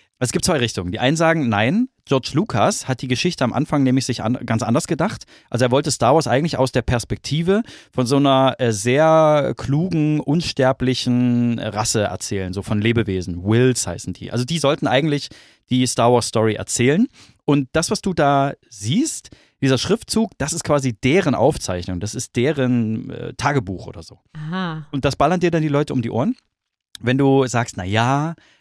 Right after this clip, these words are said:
Speaker 1: aber ich bin ja der Zuschauer und das weiß ich ja nicht. Das heißt, das ist jetzt eine Meta-Info und gar nicht Kanon." Anyway.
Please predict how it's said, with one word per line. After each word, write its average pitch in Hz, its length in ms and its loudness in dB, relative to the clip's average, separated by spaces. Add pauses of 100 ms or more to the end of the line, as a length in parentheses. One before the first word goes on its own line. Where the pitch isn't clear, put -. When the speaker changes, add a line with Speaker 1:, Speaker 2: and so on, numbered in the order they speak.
(100)
Speaker 1:
aber - 240 -4
ich 120 120 -4
bin 120 140 -2
ja 98 100 -2
der 90 140 -6
Zuschauer 127 800 0
und 113 180 -4
das 90 140 -6
weiß 101 240 -2
ich 143 140 -6
ja 127 80 -2
nicht. 117 480 -4
Das - 120 -14
heißt, 92 380 -10
das - 160 -20
ist - 260 -16
jetzt - 460 -20 (100)
eine 92 220 -16
Meta-Info 117 1160 -4
und - 260 -8
gar 85 120 -8
nicht 82 120 -12
Kanon." 101 380 -6 (200)
Anyway. 113 340 0